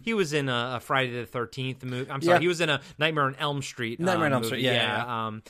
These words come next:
Speaker 1: I was like, "Yeah, I recognized him." I was like, "Ah, that guy," but yeah, it wasn't
Speaker 2: Yep.
Speaker 1: great.
Speaker 2: He was, he was also in Back to the Future two and three. He was
Speaker 1: Yeah.
Speaker 2: part of Biff's gang.
Speaker 1: Yeah.
Speaker 2: I noticed. I re-, kind of recognized him from that. So,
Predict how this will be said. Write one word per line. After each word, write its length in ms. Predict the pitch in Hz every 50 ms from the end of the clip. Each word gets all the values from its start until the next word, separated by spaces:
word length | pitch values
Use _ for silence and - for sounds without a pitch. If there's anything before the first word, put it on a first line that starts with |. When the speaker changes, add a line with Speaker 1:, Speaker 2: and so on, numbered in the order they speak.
| - - -
Speaker 1:
I 140 | 202 196 180
was 100 | 170 151
like, 120 | 185 175
"Yeah, 160 | 208 214 202
I 60 | 196 180
recognized 760 | 139 135 127 127 - 131 123 123 113 113 117 120 117 - -
him." 80 | 131 123
I 20 |
was 80 | 131 156
like, 120 | 220 233
"Ah, 260 | 226 214 202 190 170 147
that 240 | 123 113 104 104 -
guy," 280 | 113 104 101 104 107 101
but 120 | 113 117 127
yeah, 220 | 131 113 110 120 135
it 80 | 170
wasn't 360 | 175 143 117 101 107 104 101
Speaker 2:
Yep. 80 | 98 101 - 104
Speaker 1:
great. 280 | 98 101 98 98 95 - - - - - -
Speaker 2:
He 100 | - 175 220
was, 120 | 240 -
he 140 | 151 139 165
was 120 | 165 156
also 260 | 196 220 214 - 190
in 120 | 180 160 143
Back 220 | 135 147 151 -
to 80 | - 156
the 80 | 143
Future 300 | 139 - 160 147 - 147
two 260 | 131 - - 165 156 147
and 140 | 135 123 -
three. 400 | - 131 156 170 135 113 110 110
He 140 | - 139 139
was 120 | 139 131
Speaker 1:
Yeah. 80 | 135 135
Speaker 2:
part 160 | - 156 147
of 240 | 139 117 107 110 107
Biff's 280 | - 160 156 - - -
gang. 500 | 120 131 139 143 143 131 120 113 117 - -
Speaker 1:
Yeah. 120 | - 131 107 -
Speaker 2:
I 80 | 120
noticed. 340 | 120 120 120 120 120 127 - 139
I 80 | 131
re-, 180 | 131 123 127 117
kind 140 | - 135 127
of 60 | 120
recognized 360 | 127 117 - 123 123 117 110
him 80 | 117 110
from 160 | - 113 113
that. 280 | 117 120 117 - -
So, 220 | - - 120 117